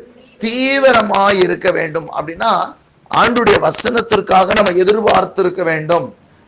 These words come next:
தேவ வசனத்தை நன்றாய் கவனிக்க வேண்டும். அப்ப தீவிரமா தேவ வசனத்தை கேட்கிறவர்களாக காணப்பட வேண்டும்.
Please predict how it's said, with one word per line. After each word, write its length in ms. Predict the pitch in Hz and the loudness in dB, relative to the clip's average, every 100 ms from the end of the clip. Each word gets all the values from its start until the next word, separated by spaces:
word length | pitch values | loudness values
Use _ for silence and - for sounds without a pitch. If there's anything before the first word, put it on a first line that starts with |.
| - | -6
தேவ 300 | 165 220 240 | 0 2 4
வசனத்தை 500 | 214 196 208 214 208 | 4 2 -2 -2 -2
நன்றாய் 560 | 175 180 190 202 208 170 | 0 0 0 2 2 2
கவனிக்க 480 | 170 170 185 175 165 | 0 0 -4 -4 -4
வேண்டும். 500 | 160 151 165 139 - _ - - | -2 -2 -2 -2 -10 _ -20 -4
அப்ப 200 | 196 220 - - | -2 0 -4 -4
தீவிரமா 760 | 262 277 294 277 262 240 247 240 | 0 2 4 4 4 4 2 4
தேவ 280 | 220 226 | 4 4
வசனத்தை 600 | 208 190 202 196 196 214 - | 2 2 0 -2 -2 -4 0
கேட்கிறவர்களாக 800 | 220 214 214 196 180 170 170 - | 0 0 0 0 2 0 0 -2
காணப்பட 500 | 165 175 175 170 165 | -2 0 -2 -4 -4
வேண்டும். 400 | 160 165 165 | -6 -6 -6